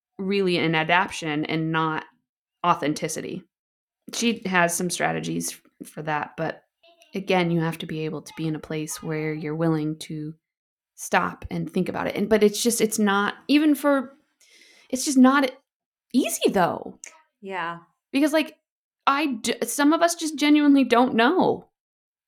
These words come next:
Speaker 1: until you put it in words like that, and
Speaker 2: I
Speaker 1: then
Speaker 2: was
Speaker 1: you
Speaker 2: gonna
Speaker 1: start to think
Speaker 2: say,
Speaker 1: about it, and you're like,
Speaker 2: yeah.
Speaker 1: "Oh, shit." When someone says something to me and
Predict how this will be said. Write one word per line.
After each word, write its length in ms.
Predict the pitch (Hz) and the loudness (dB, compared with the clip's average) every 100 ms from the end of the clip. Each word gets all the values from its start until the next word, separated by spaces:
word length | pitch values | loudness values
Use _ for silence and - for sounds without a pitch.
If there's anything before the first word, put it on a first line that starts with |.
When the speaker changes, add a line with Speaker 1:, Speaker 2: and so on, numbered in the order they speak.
| _ - | _ 2
Speaker 1:
until 400 | 254 254 254 269 | 6 6 4 2
you 200 | 254 254 | 2 2
put 180 | - 269 | 2 2
it 100 | 277 | 2
in 120 | 247 | 2
words 240 | 233 277 262 | 0 -2 -4
like 200 | 208 185 | -4 -4
that, 280 | 165 175 - | -6 -6 -6
and 120 | - | 0
Speaker 2:
I 40 | 240 | 2
Speaker 1:
then 60 | 240 | 2
Speaker 2:
was 120 | 226 | 0
Speaker 1:
you 60 | |
Speaker 2:
gonna 100 | 254 | 0
Speaker 1:
start 160 | 262 233 262 | 2 2 4
to 160 | 247 | 2
think 140 | 208 277 | 2 2
Speaker 2:
say, 40 | |
Speaker 1:
about 220 | 208 185 | 2 0
it, 80 | 196 | 0
and 80 | 220 | -2
you're 120 | 220 | -2
like, 100 | 214 | 0
Speaker 2:
yeah. 220 | 214 170 | 0 0
Speaker 1:
"Oh, 400 | 220 220 226 233 | 2 2 2 0
shit." 580 | 233 - - 269 - - _ - - _ _ _ | -4 -10 -6 -6 -6 -12 _ -20 -20 _ _ _
When 240 | 226 240 240 | 2 4 4
someone 420 | - 269 302 294 | 2 4 6 4
says 320 | 262 240 226 | 4 0 0
something 320 | 226 208 196 | -2 -2 -4
to 120 | - | -4
me 480 | 185 175 165 156 160 _ _ - _ _ _ _ | -2 -2 -2 -4 -8 _ _ -20 _ _ _ _
and 200 | 208 202 | -2 -2